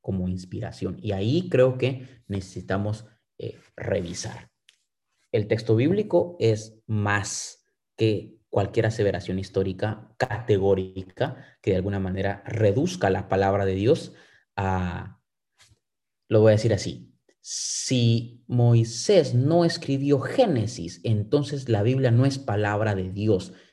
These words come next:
Esas aseveraciones son, eh, muy infantiles porque ignoran la riqueza del mismo texto bíblico. Y lo mismo pasa con los,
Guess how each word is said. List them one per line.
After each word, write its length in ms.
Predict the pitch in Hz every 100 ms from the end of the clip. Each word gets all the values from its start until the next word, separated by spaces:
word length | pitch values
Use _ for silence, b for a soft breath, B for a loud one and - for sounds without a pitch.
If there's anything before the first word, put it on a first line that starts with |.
| B
Esas 260 | 131 143 123
aseveraciones 880 | 104 95 107 101 90 92 127 151
son, 280 | 123 127 127 B B B _
eh, 600 | - - _ _ _ b b b b
muy 480 | 127 110 117 117 107
infantiles 920 | 104 92 90 92 90 113 104 98 -
porque 440 | - 95 - 90 - -
ignoran 1160 | 123 107 104 101 107 113 170 185 110 139 160 B B B
la 160 | - 101
riqueza 460 | 98 98 101 117 117
del 160 | 101
mismo 300 | 98 95 90
texto 340 | 180 - - 95
bíblico. 360 | 92 - -
Y 40 | 117
lo 80 |
mismo 220 | 147 165 139
pasa 240 | 131 117
con 160 | 113 104
los, 260 | 98 -